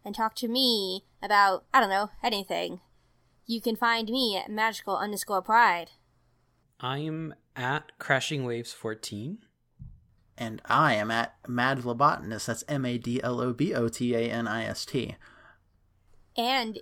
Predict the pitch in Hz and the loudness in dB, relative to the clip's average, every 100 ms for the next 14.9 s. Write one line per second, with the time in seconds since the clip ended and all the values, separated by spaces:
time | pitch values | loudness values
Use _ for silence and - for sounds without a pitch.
0 | - 233 254 262 254 233 254 233 226 226 | 0 0 2 2 2 0 0 2 2 0
1 | - 208 233 440 - 202 190 190 208 190 | -4 -2 0 2 2 4 4 2 0 0
2 | 190 - 208 202 - - - 277 269 - | -2 -4 -2 -2 -2 -14 -4 0 0 0
3 | 233 247 233 208 190 190 _ _ _ - | -2 -2 0 -2 -4 -10 _ _ _ -6
4 | 247 277 269 202 196 196 185 196 220 - | 2 2 2 -6 -8 0 0 0 -4 -12
5 | _ _ - 214 202 185 190 214 208 196 | _ _ -12 -8 -4 -6 -6 -2 0 0
6 | 185 190 - 185 220 220 214 - 185 180 | -4 -10 -12 -2 2 2 0 -2 -2 -2
7 | - _ _ _ _ - - _ - 294 | -10 _ _ _ _ -20 -20 _ -2 0
8 | 277 262 254 247 220 208 247 180 190 - | 2 2 4 2 0 2 2 2 -2 -6
9 | 220 254 294 269 277 277 277 - _ - | -6 -2 4 4 4 4 2 -2 _ -4
10 | 349 330 339 - 214 190 226 196 202 220 | -2 0 -2 0 -2 -2 -2 -2 -2 0
11 | 196 190 196 196 - - - - - - | 0 0 -4 -8 -10 -14 -20 -20 -20 -20
12 | - - _ - 143 180 123 - 131 131 | -20 -20 _ 0 4 4 4 2 -2 0
13 | 127 123 - 113 127 123 120 120 117 107 | 2 2 0 -2 2 2 4 6 6 6
14 | 110 110 110 117 110 107 120 170 | 2 2 2 0 0 -2 -4 -4